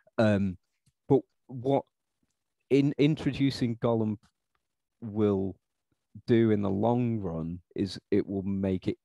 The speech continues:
easier to add further, um, functions and modules and whatnot. And it will make it easier to deploy this app.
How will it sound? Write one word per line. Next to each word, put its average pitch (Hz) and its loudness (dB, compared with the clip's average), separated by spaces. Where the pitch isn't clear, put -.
easier 98 -2
to 95 -6
add 85 -8
further, 92 -2
um, 82 -6
functions 87 -6
and 82 -10
modules 85 -8
and 82 -12
whatnot. - -14
And 95 -4
it - -2
will 104 -4
make 98 -2
it - -4
easier 95 -2
to 90 -6
deploy 92 -4
this 85 -8
app. - -14